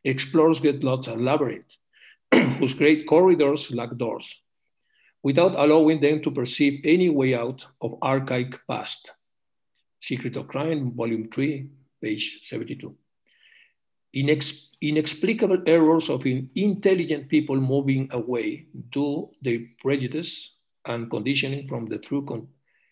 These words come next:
contained in archaic statements. Um, the second problem of the science is the attitude of science against the archaic statements. Uh,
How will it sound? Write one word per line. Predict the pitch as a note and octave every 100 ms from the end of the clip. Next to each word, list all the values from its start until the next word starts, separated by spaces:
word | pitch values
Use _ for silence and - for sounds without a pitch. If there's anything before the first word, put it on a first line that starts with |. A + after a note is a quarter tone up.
| _ _
contained | - C3 C3 C#3+ C#3+ C#3+
in | C#3+ C3
archaic | A#2 A#2+ A#2 A2+ - - _ _ _
statements. | - - - - G#2+ - - - - - _
Um, | - D3 C#3+ C#3 C3+ C3+ C3+ - - -
the | D3+
second | - A3 G#3+
problem | - E3 D#3+ D3+
of | C3+
the |
science | B2+ - C#3+ B2+ C3 - -
is | C#3+ C#3+ - - -
the | C3 B2 - -
attitude | F#3 F#3+ F3+ E3
of | D#3+ D3+
science | D3+ C#3 D3 C#3+
against | B2 C3 C3 B2+ C3 - - - -
the | B2+ B2 B2+ C3 C3 - - C3
archaic | C#3 C3+ B2+ C3 -
statements. | - - A#2+ - G#2 - - _ _ _ _ _ _ _ _ _ _ _ -
Uh, | C3 B2 B2 A#2+ A#2